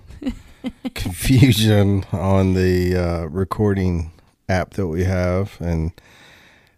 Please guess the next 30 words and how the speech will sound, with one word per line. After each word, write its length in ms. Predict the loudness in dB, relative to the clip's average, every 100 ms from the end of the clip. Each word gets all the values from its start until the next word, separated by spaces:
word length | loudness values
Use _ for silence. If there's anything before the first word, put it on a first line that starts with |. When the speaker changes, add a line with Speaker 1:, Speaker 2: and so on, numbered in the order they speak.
| _
Speaker 2:
I 60 | -4
accidentally 540 | -4 -4 -4 -2 -2
right-clicked 600 | 0 0 -2 -4 -6 -4
on 140 | -4 -4
something 500 | -2 -2 -2 0 0
and 280 | 0 -2 0
made 200 | 0 0
us 100 | -2
sound 180 | -2
like 120 | -2 -4 -2
robots 680 | 0 0 0 -2 -2 -6
and 140 | -8 -6
couldn't 220 | -6 -6
figure 200 | -4 -4
out 80 | -4
how 80 | -4
to 60 |
get 140 | -4 -6
it 140 | -4
done. 400 | -2 0 0 -2
So 360 | -4 -6 -4 -6 -8
Speaker 1:
It 120 | -8
was 180 | -6 -8
quite 260 | -8 -8 -8
a 60 |
journey. 340 | -6 -4 -2 -2
Speaker 2:
Or 140 | -2 -2
undone, 420 | -2 0 -2 -6
excuse 320 | -6 -4 -2
me. 220 | -2 -4